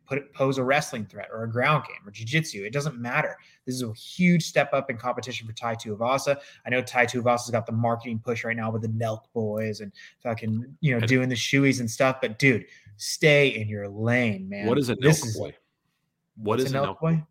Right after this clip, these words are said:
Speaker 2: Yeah, what is a Nelk boy? You're, you're, you're hip to the, to the,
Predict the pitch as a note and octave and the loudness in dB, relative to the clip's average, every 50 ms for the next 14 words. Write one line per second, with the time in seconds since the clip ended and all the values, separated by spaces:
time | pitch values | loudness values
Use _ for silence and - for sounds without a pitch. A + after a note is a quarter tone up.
0 | _ _ - C3 A2 G#2 G#2+ A#2+ A2 A#2 G#2 F#2+ F#2+ F2+ - _ D2 C2+ C2 D2+ | _ _ -10 -4 -2 0 0 0 -2 -4 -4 -4 -4 -6 -8 _ -12 -12 -10 -6
1 | F2 A2 D3+ F3+ F3+ - - D3 C#3+ D3+ E3+ F3+ G3 G#3 A3 G#3 F#3+ - - D#3 | 0 2 2 2 0 -2 -6 -12 -12 -10 -8 -6 -6 -4 -4 -6 -6 -8 -12 -10
2 | E3 F#3+ G3 D#3+ B2+ C#3+ A#2 - - - - - _ _ _ _ _ _ _ _ | -8 -6 -6 -2 0 0 0 0 -2 -8 -20 -20 _ _ _ _ _ _ _ _
3 | - - G2+ E2+ F2 E2 - - - F#2+ D#2+ D#2+ E2+ | -2 -2 -2 -2 -2 -6 -8 -8 -8 -8 -6 -6 -8